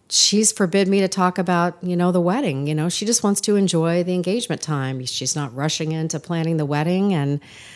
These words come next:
I think that, uh, it's a show of commitment, and a lot of times these couples are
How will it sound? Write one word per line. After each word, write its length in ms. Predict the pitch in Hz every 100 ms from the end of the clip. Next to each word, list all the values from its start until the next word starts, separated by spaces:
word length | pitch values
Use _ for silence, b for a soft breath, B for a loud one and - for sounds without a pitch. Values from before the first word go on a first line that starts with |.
| B B -
I 80 | 180
think 380 | - 233 247 -
that, 340 | 214 214 -
uh, 220 | 208 202
it's 160 | 202 -
a 60 | 196
show 220 | - 196
of 120 | 190
commitment, 500 | - 165 170 220 240
and 100 | 233
a 60 | 185
lot 220 | 175 233
of 80 | 311
times 680 | - 254 247 247 247 - - B B B B _ _
these 200 | 226 240
couples 520 | - 233 240 247 233
are 600 | 196 170 165 165 165 160